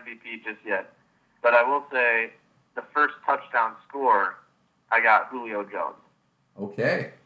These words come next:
Speaker 2: Now, I, I, here's something too, and I wanna bring this up because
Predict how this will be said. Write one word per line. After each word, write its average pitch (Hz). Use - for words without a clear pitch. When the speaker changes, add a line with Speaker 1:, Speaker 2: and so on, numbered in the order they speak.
Speaker 2:
Now, 139
I, 143
I, 143
here's 196
something 131
too, 92
and 117
I 123
wanna 127
bring 120
this 110
up 101
because 92